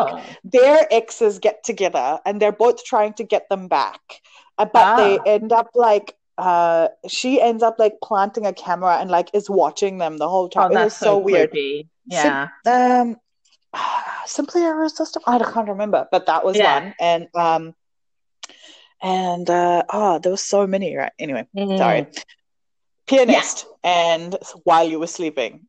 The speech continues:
Speaker 2: And
Speaker 1: Yeah.
Speaker 2: this question comes from, uh, an anonymous donor, I E Sandeep.
Speaker 1: <laughs>
Speaker 2: Um, if you were to live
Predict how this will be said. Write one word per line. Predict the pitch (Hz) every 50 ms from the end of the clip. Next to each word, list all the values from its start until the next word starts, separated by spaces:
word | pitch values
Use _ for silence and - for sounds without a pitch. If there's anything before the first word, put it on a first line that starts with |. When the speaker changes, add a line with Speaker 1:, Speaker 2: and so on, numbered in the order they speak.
| _ _ -
Speaker 2:
And | 196 190 185 185 190
Speaker 1:
Yeah. | 190 180 - - - _ _ _ _ _ _ _ _ _ _ _ _ _ _ _ _ _ -
Speaker 2:
this | 254 311 330 -
question | - - 339 320 - - - 262 214 185 175 190 226 240 233 _
comes | - - 233 196 202 208 - -
from, | - 220 202 180 180 170 170 175 175
uh, | 165 160 143 - - -
an | - 143 175 190 -
anonymous | 202 202 196 185 196 202 196 196 202 190 - -
donor, | 190 175 180 165 165 160 156 151 151 -
I | - 165 160
E | 139 156 151 147 147 -
Sandeep. | - - - 160 151 127 143 - _ -
Speaker 1:
<laughs> | 220 220 - _ _ -
Speaker 2:
Um, | 196 185 175 170 170 165 160 160 160 160 165 160 - _ _ _ _ _ _ _ _ - - _ _ _ _ -
if | 240 311 359 349 -
you | 277 285 294
were | 285 254 240 233 240 254 277
to | - - 311 269
live | 269 247 233 226 220 220 240 240 226